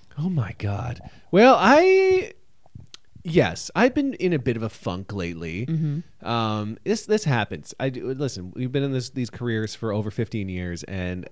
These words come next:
Speaker 1: sometimes I'm just like, "What am I doing? What have I done? Where am I going?" I picture myself like an, as an old man captioning stand-up clips at, like, age seventy, and I'm like, "We're almost there."
Speaker 2: Yep.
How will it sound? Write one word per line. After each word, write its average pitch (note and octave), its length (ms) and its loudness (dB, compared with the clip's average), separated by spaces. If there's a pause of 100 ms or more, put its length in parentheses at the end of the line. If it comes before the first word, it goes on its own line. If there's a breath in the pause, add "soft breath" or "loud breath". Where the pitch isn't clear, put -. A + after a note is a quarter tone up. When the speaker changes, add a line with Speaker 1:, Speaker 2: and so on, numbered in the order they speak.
(120)
Speaker 1:
sometimes B2 360 -2
I'm G#2+ 80 -4
just G2 180 -10
like, F2 220 -8
"What E2 80 -10
am - 80 -14
I G2 80 -12
doing? B2 480 4 (280 soft breath)
What E2+ 80 -6
have E2+ 100 -8
I D#2+ 100 -6
done? B2 480 2 (140)
Where F2 160 -4
am F#2+ 100 -4
I F#2+ 140 -2
going?" F2+ 500 -2 (280 soft breath)
I F#2 80 -8
picture A#2+ 240 -4
myself A2 420 -2
like G#2 160 -2
an, G#2 100 -6 (160)
as G#2+ 160 0
an A#2 120 -6
old A#2 320 0
man G#2+ 420 0 (340 soft breath)
captioning B2 540 2
stand-up A#2+ 500 0
clips A#2+ 500 2
at, G#2 200 -2
like, G#2 240 -4
age A#2 300 -2
seventy, B2+ 460 2
and A#2+ 100 2
I'm G#2 60 -2
like, G#2 180 -2
"We're C#3 160 2
almost B3 420 8
there." C#4 640 12
Speaker 2:
Yep. E3+ 440 -4